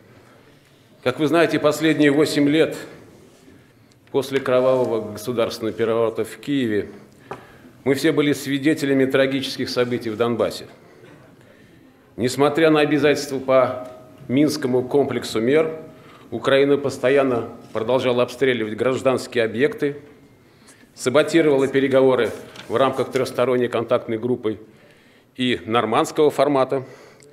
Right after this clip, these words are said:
и фактически вышла из этих минских договорённостей. В последние дни ситуация резко обострилась. Территории Д Н Р и Л Н Р подверглись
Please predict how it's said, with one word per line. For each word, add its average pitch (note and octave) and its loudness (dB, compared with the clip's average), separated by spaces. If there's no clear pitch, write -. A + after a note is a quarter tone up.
и B2+ -4
фактически C#3+ -2
вышла D3 -2
из B2 -6
этих B2+ -4
минских A#2 -2
договорённостей. G#2+ -2
В - -20
последние D#3+ 4
дни D#3 0
ситуация D3+ 2
резко C#3 0
обострилась. A2+ -4
Территории C#3+ 0
Д C#3 4
Н C#3+ 6
Р C#3+ 6
и C3+ 4
Л C3+ 2
Н C3+ 2
Р D3 4
подверглись B2+ 0